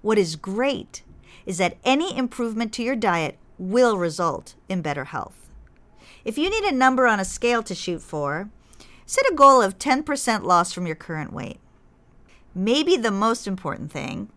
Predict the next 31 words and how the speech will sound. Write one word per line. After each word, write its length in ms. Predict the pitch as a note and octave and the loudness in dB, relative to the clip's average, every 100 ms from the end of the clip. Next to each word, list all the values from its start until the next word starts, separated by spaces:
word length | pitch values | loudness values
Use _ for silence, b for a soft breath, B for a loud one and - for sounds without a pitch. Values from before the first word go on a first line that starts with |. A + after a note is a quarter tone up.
| _ _ - - | _ _ -12 -6
is 180 | G3 - | -4 -6
for 160 | - | -6
you 380 | E3 E3+ G3 E3 | -6 0 0 0
to 180 | D3+ - | -4 -8
be 180 | D#3 D3+ | -8 -10
kind 520 | - - E3+ E3 E3 D#3+ | -12 -8 -4 -4 -4 -8
to 100 | D#3 | -12
yourself. 760 | D#3 - - D#2 - - - - - - - - - - b b b | -12 -10 -10 -12 -16 -20 -20 -20 -20 -20 -20 -20 -20 -20 b b b
Look, 380 | - F3+ - - - | -6 -6 -8 -20 -10
you 180 | B3+ F#4+ | -4 2
make 180 | C#4 - | 4 4
healthy 260 | A#3+ G#3+ | 0 0
decisions 560 | G#3 E3 - F3+ - - - | -4 -4 -6 -6 -8 -12 -2
all 220 | A3 A3 | 2 2
the 100 | G3 | 2
time. 380 | F#3 C3+ B2+ - - - _ - - B B B | -6 -8 -10 -14 -20 -20 _ -20 -20 B B B
Try 160 | - G4+ | -6 -2
to 120 | B4 | -2
focus 400 | - C4+ - G#4+ | 4 4 4 2
on 160 | A3+ G3 | 2 2
those 220 | G3 G3 | 2 0
decisions 560 | G#3 G3 F3 D#3+ E3+ D#3+ | -4 -8 -6 -6 -6 -4
you 100 | F3 | -4
are 80 | |
happy 380 | F3+ A#3 C#4+ B3 | -2 0 0 0
with 180 | F#3 D#3+ - | -2 -2 -4
and 120 | G#3 | -2
be 160 | D4+ G#4 | -2 -4
proud 460 | - - A#3 C4+ D4+ | -10 -4 2 2 2
of 80 | G3+ | -2
yourself. 720 | D#3+ D3+ - D#2 - - | -6 -6 -8 -8 -10 -18